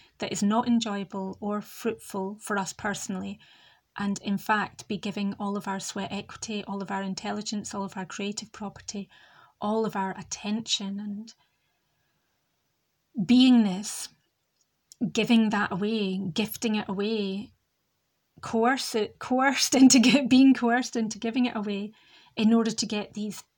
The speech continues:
pathetic fucking crumbs so that we can then buy pathetic echoes of what we really want when we're buying stuff.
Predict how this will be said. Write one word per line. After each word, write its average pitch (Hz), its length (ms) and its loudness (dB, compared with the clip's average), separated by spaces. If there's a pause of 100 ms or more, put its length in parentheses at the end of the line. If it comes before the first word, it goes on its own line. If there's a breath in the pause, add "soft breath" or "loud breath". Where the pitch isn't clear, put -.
(160)
pathetic 233 640 -6
fucking 214 380 -8
crumbs 208 720 0 (800)
so - 200 -2
that 220 120 0
we 208 80 -2
can 214 180 0
then 208 280 0
buy 196 640 -4 (540)
pathetic 233 840 -4 (3500)
echoes 220 840 0
of 202 200 -6
what 214 260 0
we 202 140 2
really 233 360 4
want 196 300 -2
when 196 160 -2
we're 190 100 -2
buying 196 300 0
stuff. 202 440 -8